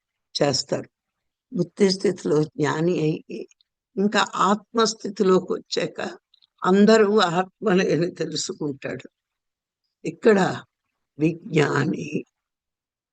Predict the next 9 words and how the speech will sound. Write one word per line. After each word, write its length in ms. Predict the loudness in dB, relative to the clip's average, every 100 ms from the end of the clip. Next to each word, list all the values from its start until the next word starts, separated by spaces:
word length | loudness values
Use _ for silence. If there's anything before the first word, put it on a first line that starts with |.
| _ _
అంటే 200 | -6 0 0
విశేషమైన 1000 | 0 -2 2 6 8 6 2 4 4 4 2 0
జ్ఞానం 400 | -2 -4 -2 -2 -4 -6 -8
ఆత్మలోనే 640 | -8 0 4 4 4 2 0
ఉంది 220 | -2 -2 -4 -4
కాబట్టి 500 | -4 -6 -12 -8 -8 -8 _ _ _ _ -12
వాళ్ళు 520 | -6 2 4 6 6 4 4
సాధన 420 | 6 4 2 0 0 0
చేస్తేనే 600 | 0 0 4 4 4